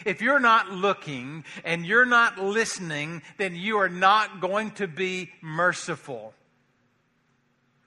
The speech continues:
Here's the second principle. Mercy flows out of this unconditional love.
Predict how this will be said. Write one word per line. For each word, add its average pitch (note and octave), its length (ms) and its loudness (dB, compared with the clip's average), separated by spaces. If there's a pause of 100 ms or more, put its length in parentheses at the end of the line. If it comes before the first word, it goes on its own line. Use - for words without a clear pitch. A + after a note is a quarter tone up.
(160)
Here's E3+ 200 -4
the D#3+ 80 -10
second D#3 280 0
principle. B2 440 -8 (340)
Mercy B3 480 4
flows G3 380 0
out F3+ 160 6
of D#3+ 100 -2
this E3+ 180 -6 (220)
unconditional F3 960 -2
love. B2+ 600 -6